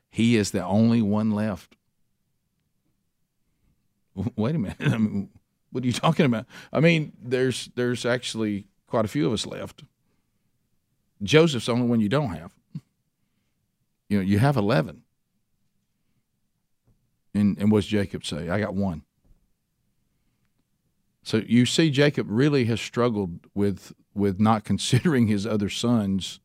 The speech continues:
as equal to Joseph and Benjamin. And, um, and even though this has caused a terrible situation, we will see as we,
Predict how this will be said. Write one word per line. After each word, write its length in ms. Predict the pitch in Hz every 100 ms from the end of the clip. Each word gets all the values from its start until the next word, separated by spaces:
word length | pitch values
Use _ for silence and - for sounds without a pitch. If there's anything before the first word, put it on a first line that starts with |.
| _ _ _ _ -
as 180 | 98 98
equal 420 | 120 117 95 95
to 180 | - 95
Joseph 440 | 90 107 98 92
and 140 | 90 90
Benjamin. 480 | 117 85 80 78 - _ _ _ _ _ _ _ -
And, 380 | 101 101 101
um, 400 | 101 98 95 98 - _ _
and 200 | 113 113
even 360 | 127 139 139 120
though 280 | 113 113 107
this 380 | 98 101 -
has 160 | 104 90
caused 760 | - 113 107 101 92 - - - -
a 80 | 90
terrible 480 | - 143 139 101
situation, 800 | - 92 - 95 107 101 76 71 - _ _ _ _ _ _ _ _ _ _ _ _ _ _ _ _ _ _ _ _ _ -
we 120 | 131
will 240 | 131 151
see 400 | 127 - 147 120
as 160 | 107 101
we, 420 | 101 110 104 98